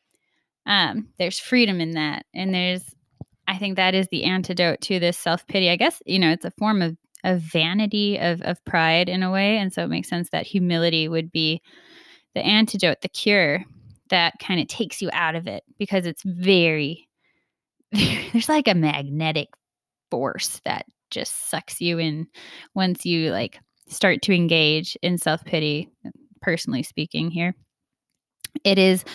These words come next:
one of the most unhappy and consuming defects that we know. And that makes me think about, um, the, one of the, uh, seven deadly sins of envy, which I've come to understand a lot better recently.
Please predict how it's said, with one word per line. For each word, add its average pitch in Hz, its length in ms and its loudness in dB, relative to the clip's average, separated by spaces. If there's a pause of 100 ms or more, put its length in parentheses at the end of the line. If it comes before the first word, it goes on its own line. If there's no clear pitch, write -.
(280)
one 208 100 4
of 208 60 4
the 214 60 4
most 202 280 2
unhappy 196 480 0
and 185 100 0
consuming 180 560 0
defects 180 340 -4
that - 140 -4
we 180 100 -2
know. 165 300 2 (320)
And 185 220 2
that 269 360 6 (360)
makes 185 320 0
me 185 100 0
think 170 380 -6
about, 170 480 -2 (100)
um, 180 340 -8 (640)
the, 175 380 0 (1080)
one 190 180 -2
of 175 100 0
the, 160 300 4
uh, 165 300 0 (100)
seven 180 360 2
deadly 165 280 0
sins 175 520 4
of 170 340 2
envy, 165 640 0 (460)
which 185 260 -4
I've 180 200 0
come 202 200 2
to 180 60 2
understand 170 640 0
a 175 80 -4
lot 180 240 -2
better 160 240 -2
recently. 160 640 -6